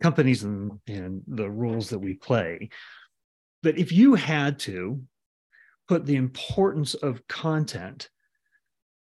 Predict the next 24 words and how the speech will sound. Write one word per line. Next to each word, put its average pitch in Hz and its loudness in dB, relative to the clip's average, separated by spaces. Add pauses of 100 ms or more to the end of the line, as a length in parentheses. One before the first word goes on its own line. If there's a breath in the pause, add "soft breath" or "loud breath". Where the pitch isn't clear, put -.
(180)
on 143 4
a 135 2
scale 117 0 (360)
of 113 -2 (160)
its 131 -4 (140)
overall 139 2
impact 107 -2 (400)
on 131 0
the 117 -2
success - -2
of 123 -4
the 107 -6
business, - -8 (140)
where 123 -2
one, 160 2
not 107 -2
at 87 -10
all, 82 -16 (360)
ten, 135 0
content 127 -4 (300 soft breath)
would 131 0
be 113 -4
vital, 107 -2 (520)
right? 101 -6